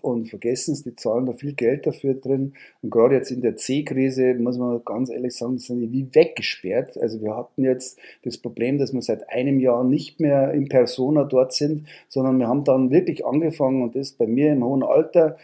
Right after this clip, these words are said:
äh, Video-Reading zu machen. Das heißt, ich spreche also da in der Kamera und mache Videoaufnahmen mit dem Handy,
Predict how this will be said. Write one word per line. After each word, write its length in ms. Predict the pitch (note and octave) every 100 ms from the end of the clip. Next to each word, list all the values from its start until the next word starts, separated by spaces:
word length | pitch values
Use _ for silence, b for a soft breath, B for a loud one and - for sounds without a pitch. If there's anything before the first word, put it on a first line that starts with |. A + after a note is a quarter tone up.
| b b
äh, 300 | - C#3 C3
Video-Reading 720 | C3 A3+ G3+ C#3+ B2+ B2+ A#2+ B2
zu 140 | B2
machen. 320 | A2+ C3+ D#3+
Das 160 | C#3 -
heißt, 240 | B2+ -
ich 80 | -
spreche 500 | - A#2 C3+ D#3 D3+
also 200 | C3+ C3+
da 220 | C3+ A#2+
in 120 | C3+
der 80 | A#2+
Kamera 420 | - B2+ C#3+ D#3
und 220 | D#3 B2 B2
mache 280 | A#2+ B2
Videoaufnahmen 640 | B2+ D3+ E3 D3+ C#3+ C#3 C3+
mit 100 | B2+
dem 60 |
Handy, 460 | A2 B2+ D3+ E3